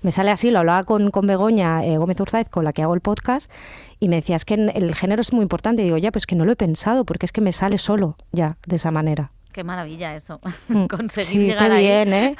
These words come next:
Speaker 2: <laughs>
Speaker 1: Qué bien, sí, sí, sí.
Speaker 2: Oye, decías que, que sí que, que ha sido abrir un poco una caja de Pandora y que mucha gente contaba, eh, o se abría a contar sus orígenes.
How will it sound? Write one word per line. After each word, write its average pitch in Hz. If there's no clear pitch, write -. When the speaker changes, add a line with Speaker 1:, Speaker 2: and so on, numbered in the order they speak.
Speaker 2:
<laughs> 247
Speaker 1:
Qué 208
bien, 185
sí, -
sí, 180
sí. 175
Speaker 2:
Oye, 254
decías 214
que, 320
que 240
sí 240
que, 240
que 190
ha 185
sido 226
abrir 220
un 214
poco 208
una 196
caja 202
de 190
Pandora 214
y 226
que 185
mucha 180
gente 202
contaba, 170
eh, 107
o 160
se 175
abría 185
a 175
contar 170
sus -
orígenes. 214